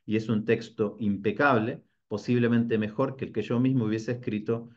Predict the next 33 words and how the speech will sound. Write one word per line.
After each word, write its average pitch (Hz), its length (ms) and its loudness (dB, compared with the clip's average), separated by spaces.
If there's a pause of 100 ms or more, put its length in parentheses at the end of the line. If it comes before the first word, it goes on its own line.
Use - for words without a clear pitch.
(100)
luego 104 260 4
de 104 40 4
un 98 140 -2
par 101 160 2
de 98 120 2
horas 101 220 2
de 98 320 -2
dedicación. 90 720 -6 (640)
Y 117 100 0
me 107 120 2
tomé 117 240 4
el 117 120 2
tiempo 107 360 0
de 110 80 2
leerlo, 113 520 2 (420)
eh, 90 240 -6
con 90 140 -4
riesgo 95 260 -2
de 92 100 -4
que 98 80 -4
se 95 120 -4
aburran, 98 380 -2 (240)
para 98 200 2
demostrarles 98 640 0
que 101 100 -4
los 95 100 -6
resultados 98 600 -2
de 92 60 -8
escritura 107 440 -2
son 107 260 -4
simplemente, 92 960 -6
eh, 85 420 -10
espectaculares. - 1080 -14